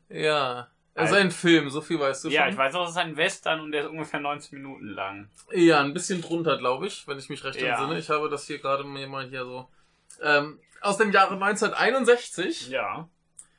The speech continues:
Speaker 1: Soweit okay?
Speaker 2: Das ist ein
Speaker 1: Gut. Äh, Titel Man with a Shotgun.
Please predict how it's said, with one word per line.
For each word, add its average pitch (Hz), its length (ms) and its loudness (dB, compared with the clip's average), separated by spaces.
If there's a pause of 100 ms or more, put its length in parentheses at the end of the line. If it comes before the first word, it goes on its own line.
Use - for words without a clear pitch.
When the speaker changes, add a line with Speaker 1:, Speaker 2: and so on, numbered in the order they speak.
(200)
Speaker 1:
Soweit 190 340 2
okay? 233 340 -2 (400)
Speaker 2:
Das - 260 -8
ist 143 120 -14
ein 117 460 -12 (540)
Speaker 1:
Gut. 175 220 -4 (260)
Äh, 180 280 4
Titel 247 400 -2
Man 190 340 2 (100)
with 190 160 0
a 190 80 0
Shotgun. 185 680 -2